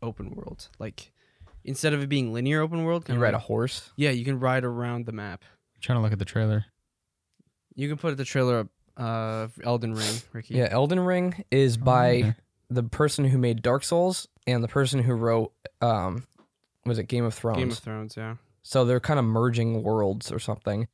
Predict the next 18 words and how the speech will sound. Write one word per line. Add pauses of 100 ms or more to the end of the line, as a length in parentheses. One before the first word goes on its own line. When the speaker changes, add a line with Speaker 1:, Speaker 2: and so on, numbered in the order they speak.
(120)
Speaker 3:
So
they
can
be
more
story
based? (800)
Speaker 2:
Um,
I'm
Speaker 1:
There,
Speaker 2:
guessing.
Speaker 1:
there
is
story
in
it,
yeah. (320)
Speaker 3:
Hmm.